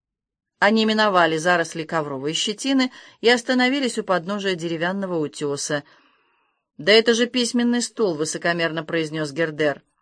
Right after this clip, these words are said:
«В отделе офисной мебели таких множество. Непревзойдённое качество стопроцентного дубового шпона». «Что он там делает?» — забеспокоилась Гримма. «Я слышу какие-то щелчки».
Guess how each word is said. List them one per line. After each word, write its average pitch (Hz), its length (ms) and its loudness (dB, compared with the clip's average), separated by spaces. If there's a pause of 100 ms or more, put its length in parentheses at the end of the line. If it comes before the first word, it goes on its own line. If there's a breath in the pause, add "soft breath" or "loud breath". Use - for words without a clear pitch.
(320)
«В 147 140 -2
отделе 185 500 4
офисной 180 600 2
мебели 151 400 -2
таких 220 360 -2
множество. 196 680 -2 (640)
Непревзойдённое 208 1040 2
качество 175 640 -2 (200 loud breath)
стопроцентного 170 1120 -2 (160)
дубового 143 600 -4
шпона». 165 540 -6 (1080)
«Что - 220 -6
он 294 100 2
там 302 240 0
делает?» — 151 400 -2
забеспокоилась 170 720 -4
Гримма. 143 460 -4 (380 soft breath)
«Я 214 180 4
слышу 269 320 -4
какие-то 214 400 -4
щелчки». - 680 -8